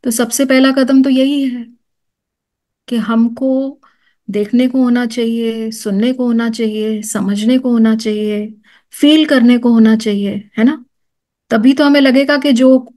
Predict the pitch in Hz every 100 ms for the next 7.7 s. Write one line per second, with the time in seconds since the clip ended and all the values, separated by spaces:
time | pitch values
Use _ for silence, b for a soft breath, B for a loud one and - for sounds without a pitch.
0 | _ _ 196 220 214 247 247 254 247 _
1 | _ _ _ _ _ 196 214 208 208 208
2 | 226 226 220 220 214 214 214 208 202 196
3 | 208 208 208 202 202 214 214 220 208 196
4 | 202 196 202 208 208 220 B B B -
5 | 240 226 - 202 170 175 196 233 233 226
6 | 214 190 104 - _ _ _ _ _ 214
7 | 220 214 208 208 190 175 196